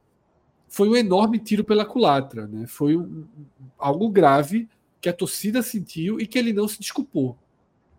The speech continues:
tá? E aí, Celso, basta ver, né? A gente trouxe a notícia, o N E quarenta, eu trouxe a notícia do Twitter, o N E quarenta e cinco, né, foi o primeiro portal da matéria. Pode ver os comentários, velho. Você não encontra um,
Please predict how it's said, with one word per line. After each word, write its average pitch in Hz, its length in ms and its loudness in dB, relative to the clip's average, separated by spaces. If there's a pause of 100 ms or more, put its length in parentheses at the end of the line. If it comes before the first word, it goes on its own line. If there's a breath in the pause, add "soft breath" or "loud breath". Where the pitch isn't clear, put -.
(300)
tá? 110 220 -14 (680)
E 196 100 2
aí, 185 260 4
Celso, 135 440 -6
basta 175 340 0
ver, 160 380 2
né? 139 140 -2
A 143 60 0
gente 170 200 -4
trouxe 151 260 -2
a - 20 -2
notícia, 151 420 -2
o 143 40 -2
N 143 80 -4
E 139 40 -4
quarenta, 135 260 -4
eu 139 80 -4
trouxe 151 260 -8
a 135 40 -4
notícia 135 200 -12
do - 40 -20
Twitter, 151 340 -2
o - 20 -6
N 143 80 -6
E 139 60 -8
quarenta 139 240 -6
e - 20 -6
cinco, 139 400 -10 (560)
né, 123 80 -8
foi 156 140 0
o 135 40 -2
primeiro 151 300 2
portal 135 420 0
da 135 200 2
matéria. 139 400 -2
Pode 277 220 2
ver 294 80 2
os 294 80 0
comentários, 349 600 0
velho. - 200 -20 (800)
Você 220 220 2
não 330 100 6
encontra 262 540 4
um, 226 160 2